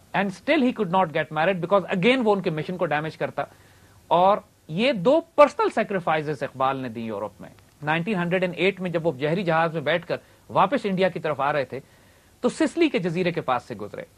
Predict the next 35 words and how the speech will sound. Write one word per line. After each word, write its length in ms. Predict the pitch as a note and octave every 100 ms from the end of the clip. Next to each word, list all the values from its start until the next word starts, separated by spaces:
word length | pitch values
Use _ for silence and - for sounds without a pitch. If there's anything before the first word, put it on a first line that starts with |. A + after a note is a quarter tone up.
| _ _ _
अब 100 | D3
सिसली 460 | - - A3+ C4 D#4
का 120 | B3
एक 140 | A#3
ऐसा 220 | G3 E3 B3
जजीरा 400 | E3+ D#3 F#3 G#3
है 260 | C3+ A#2 - C#3+
मेडिटेरेनियन 600 | D#3+ D#3+ C#3+ E3+ G3 F#3
में, 180 | A2 - _ - _ _ -
इटली 260 | F3+ G#3 A#3
के 80 | F#3+
पास, 320 | D#3 F#3+ -
कि 80 | G#3
जो 200 | A3 C4
लोग 260 | A3 C4+
कम 220 | - E4+
जानते 380 | C4+ F3+ D#3 C3+
हैं, 180 | C3+ G3+
लेकिन 240 | A#3+ A#3
कई 220 | A3+ A#3 B3+
सौ 220 | - C4+
साल 300 | - F#3+ G3
तक 180 | A#3+ A#3
ये 80 | C4
मुसलमानों 540 | G#3+ F#3 E3+ E3 G3+
का 160 | A3 C4
मरकज 440 | F#3+ D#3+ F3 G3+
रहा 200 | - G#2
है। 80 | F#2 -
सिसली 400 | - G#3 - G#3+
है, 200 | D#3 E3
साइप्रस 640 | D#3+ - F#3+ G#3 A3 G3 -
है, 120 | D#3
रोड्स 380 | F3+ A#3 A3 C3+
है, 400 | D3+ D3 -